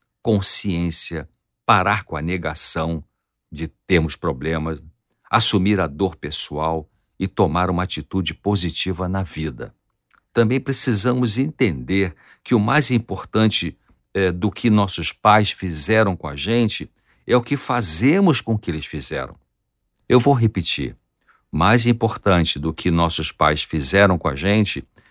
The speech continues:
é o que fazemos com o que eles fizeram. É o que a gente faz agora.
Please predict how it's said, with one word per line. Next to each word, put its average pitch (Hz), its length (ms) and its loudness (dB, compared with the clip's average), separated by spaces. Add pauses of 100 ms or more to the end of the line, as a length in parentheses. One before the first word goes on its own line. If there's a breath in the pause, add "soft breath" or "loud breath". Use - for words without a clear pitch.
(140 soft breath)
é 104 100 4
o 117 80 8
que 127 300 -4
fazemos 127 840 0 (340)
com 104 100 2
o 101 60 2
que 90 180 0
eles 85 400 2
fizeram. 76 600 0 (300)
É 82 80 0
o 85 60 0
que - 80 -4
a 78 40 0
gente 80 200 0
faz 78 460 -2
agora. 67 520 -4